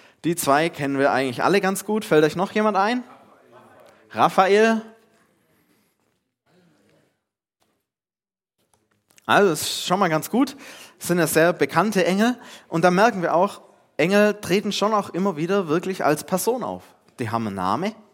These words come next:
und die treten irgendwie in einer Gestalt auf, wo man erkennt, naja, das ist irgendwie eine menschliche Gestalt auch teilweise. Sie haben Eigenschaften und sie haben auch eine Hierarchie,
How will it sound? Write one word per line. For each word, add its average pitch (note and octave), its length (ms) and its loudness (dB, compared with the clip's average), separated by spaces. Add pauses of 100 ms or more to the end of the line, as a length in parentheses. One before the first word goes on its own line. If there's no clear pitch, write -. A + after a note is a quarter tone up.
(720)
und G3+ 120 0
die G#3+ 80 2
treten E3+ 380 0
irgendwie E3+ 400 -2
in C#3+ 160 -4
einer C#3 320 -4 (220)
Gestalt C#3+ 500 2
auf, F#3+ 360 -2 (300)
wo D3+ 80 -6
man D#3+ 140 0
erkennt, G3 360 -2
naja, C#3 220 -2
das D#3+ 120 -6
ist - 100 -12
irgendwie F3 500 -2 (240)
eine D#3 80 -4
menschliche F3+ 520 -4
Gestalt F#2 460 -6
auch F#2 120 -16
teilweise. F2+ 560 -16 (880)
Sie - 140 -6
haben C3+ 180 -4
Eigenschaften C#3+ 760 -6 (800)
und F#3 320 -2
sie - 240 -4
haben C#3+ 140 -2
auch C#3 320 -2 (460)
eine B2+ 100 -6
Hierarchie, B2+ 680 -4